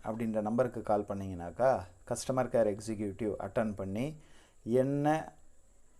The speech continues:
நீங்க தகவல் தெரிஞ்சுக்க விரும்புறீங்க, இல்ல என்ன ஆலோசனை பெற விரும்புறீங்க, என்ன புகார் தெரிவிக்க விரும்புறீங்க அப்படின்றத நம்ம தெளிவுபட அதை செயல்படுத்திக்கலாம்.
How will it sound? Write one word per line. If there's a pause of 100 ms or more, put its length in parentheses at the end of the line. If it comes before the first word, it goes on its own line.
(440)
நீங்க
தகவல்
தெரிஞ்சுக்க
விரும்புறீங்க, (200)
இல்ல
என்ன
ஆலோசனை
பெற
விரும்புறீங்க, (260)
என்ன
புகார்
தெரிவிக்க
விரும்புறீங்க
அப்படின்றத (280)
நம்ம
தெளிவுபட (340)
அதை
செயல்படுத்திக்கலாம்.